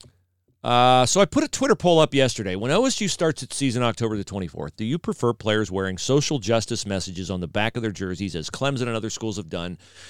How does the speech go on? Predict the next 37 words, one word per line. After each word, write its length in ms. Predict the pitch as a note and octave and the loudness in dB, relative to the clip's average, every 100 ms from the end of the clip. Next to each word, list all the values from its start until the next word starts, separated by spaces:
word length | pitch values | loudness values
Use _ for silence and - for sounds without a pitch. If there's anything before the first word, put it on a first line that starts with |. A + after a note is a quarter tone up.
| - - | -20 -12
and 140 | - A2+ | -6 0
the 100 | A#2 | 2
N 120 | B2+ | 0
C 140 | B2+ | 0
double 300 | C3 A#2+ A#2+ | 2 4 6
A 100 | A#2 | 6
allows 380 | A2+ G#2 G2+ F2 | 6 6 4 2
this 140 | F#2 G2 | 0 0
season? 440 | - F#3 F2+ - _ _ - | 2 0 0 -8 _ _ 0
Uh, 160 | A2+ | 2
so 240 | G#2 D#3+ F#3 | 4 4 4
far, 600 | - D3+ C3 C3 E3 F#3+ | 6 6 8 8 4 0
I 100 | - | -6
put 180 | - D3 | -2 -2
this 160 | B2+ C#3 | 0 0
up 120 | A#2+ | 0
yesterday, 960 | G#2+ A#2 C3 - A#2+ G2+ G2+ G#2 A2+ G#2+ - | 0 2 2 0 0 2 2 2 0 -6 -10
uh, 360 | G2 F2 E2+ | -8 -6 -6
late 340 | E2 G#2+ C3+ - | -6 -2 -4 -4
in 80 | A#2 | -8
the 80 | G#2 | -6
Browns 360 | G#2 G2+ G2+ | -4 -4 -6
game, 240 | - E2 F2+ _ _ _ | -8 -8 -10 _ _ _
five 480 | _ - D3+ D#3 E3+ | _ 0 4 6 6
hundred 400 | C#3 D#3+ D3 C#3 | 6 4 4 2
votes, 300 | G#2 B2 B2 | 4 4 4
so 180 | - A#2 | 0 2
five 240 | - C3+ | 4 2
sixty-six 760 | - B2 - G#2 - F#2+ - - - | 2 -4 -6 -4 -2 -2 -4 -12 -10
so 260 | - - F#2 | -6 -2 -2
far. 360 | - C2+ C#2 - _ - - _ _ _ _ _ _ _ - | -4 -8 -8 -12 _ -20 -20 _ _ _ _ _ _ _ -8
How 180 | - F#3 | 0 2
do 80 | |
you 60 | F3 | 2
think 180 | C3+ B2+ | -2 -4
it's 120 | - | -6
going? 180 | - | -12